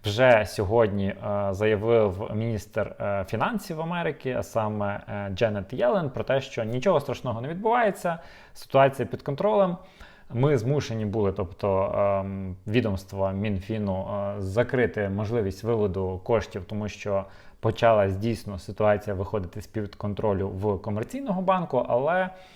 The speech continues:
всі вклади в Америці гарантовані в розмірі двісті п'ятдесят тисяч доларів С Ш А. Ми їх однозначно вже в понеділок відразу всім вкладникам виплатимо, а всіх, у кого більше, то буде, е, шукатись приватний інвестор, який захоче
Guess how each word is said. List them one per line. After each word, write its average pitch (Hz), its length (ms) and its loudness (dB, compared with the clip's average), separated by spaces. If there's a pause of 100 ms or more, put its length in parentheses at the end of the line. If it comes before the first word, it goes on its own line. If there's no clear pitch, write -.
(260)
всі - 220 -2
вклади 123 420 4
в 101 140 -2
Америці 110 400 0
гарантовані 104 680 -2
в 92 100 -4
розмірі 101 400 2
двісті 101 300 -4
п'ятдесят 98 440 -6
тисяч 139 320 -10
доларів 190 360 0
С - 100 -12
Ш 214 80 0
А. 226 140 0 (440)
Ми 135 180 4
їх 120 180 2
однозначно 110 560 -2
вже 104 200 2
в - 60 0
понеділок 104 540 -2
відразу 98 360 4
всім 95 300 -6
вкладникам 101 520 -4
виплатимо, 196 560 -2
а 107 100 4
всіх, - 440 -2
у 104 40 0
кого 107 280 0
більше, 196 420 -4 (600)
то 170 500 6
буде, 135 400 4
е, 113 680 0
шукатись 113 600 4
приватний 110 720 4
інвестор, 175 420 0
який 147 260 0
захоче 123 560 0